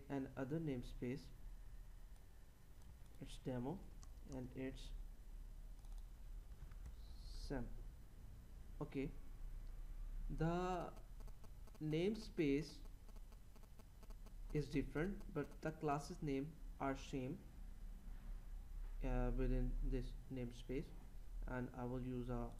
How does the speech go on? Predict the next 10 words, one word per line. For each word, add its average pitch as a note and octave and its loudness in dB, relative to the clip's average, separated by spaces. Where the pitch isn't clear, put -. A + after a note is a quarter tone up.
function C3 -2
here B2 0
as A#2 -4
message B2+ -2
box D#3 0
dot B2 0
show, F3+ 4
and - -2
it's, C#3+ -2
uh, B2+ 0